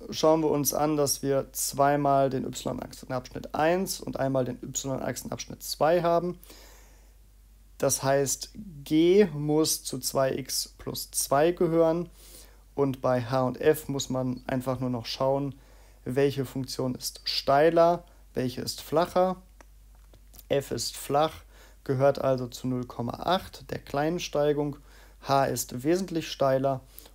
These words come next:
und muss deshalb zu zwei Komma acht x plus eins gehören.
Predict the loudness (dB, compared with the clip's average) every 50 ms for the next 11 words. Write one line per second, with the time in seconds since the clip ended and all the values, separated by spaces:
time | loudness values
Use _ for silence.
0 | _ -8 -6 -4 -4 -4 -6 -4 -6 -6 -6 -4 -6 -6 -8 -8 -12 -12 -10 -12
1 | -10 -10 -12 -12 -10 -8 -6 -6 -6 -6 -6 -10 -10 -12 -20 -20 -20 -20 -20 -20
2 | -20 -20 -20 -14 -8 -6 -6 -4 -4 -6 -8 -8 -8 -8 -8 -8 -8 -8 -10 -10
3 | -8 -2 2 2 2 2 0 -6 -14 -6 -2 -2 -2 -2 -4 -8 -10 -12